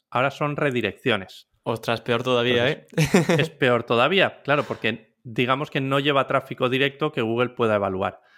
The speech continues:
Speaker 2: Ujú.
Speaker 1: Que también es cierto que desde los mapas fractales mucho tráfico no se podía esperar, pero bueno, digamos que ya no
Speaker 2: Ujú.
Speaker 1: lo vincula con la página web. Eso, y que entiendo que Google, pues alguien se habrá dado cuenta de que estamos haciendo ese tipo de cosas y habrá
Speaker 2: <laughs>
Speaker 1: decidido restarle peso.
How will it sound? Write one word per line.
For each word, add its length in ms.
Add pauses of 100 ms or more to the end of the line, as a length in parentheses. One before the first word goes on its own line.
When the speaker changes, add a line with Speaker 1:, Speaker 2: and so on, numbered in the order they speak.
(220)
Speaker 2:
Ujú. 280
Speaker 1:
Que 100
también 240
es 120
cierto 280
que 100
desde 180
los 120
mapas 280
fractales 340
mucho 260
tráfico 380
no 100
se 140
podía 260
esperar, 400
pero 140
bueno, 160 (760)
digamos 300
que 140
ya 100
no 120
Speaker 2:
Ujú. 40
Speaker 1:
lo 80
vincula 460
con 120
la 140
página 300
web. 240 (800)
Eso, 520
y 120
que 80
entiendo 320
que 80
Google, 380 (100)
pues 180
alguien 220
se 80
habrá 160
dado 160
cuenta 240
de 100
que 120
estamos 300
haciendo 280
ese 160
tipo 200
de 100
cosas 360 (460)
y 60
habrá 180
Speaker 2:
<laughs> 0
Speaker 1:
decidido 420
restarle 440
peso. 260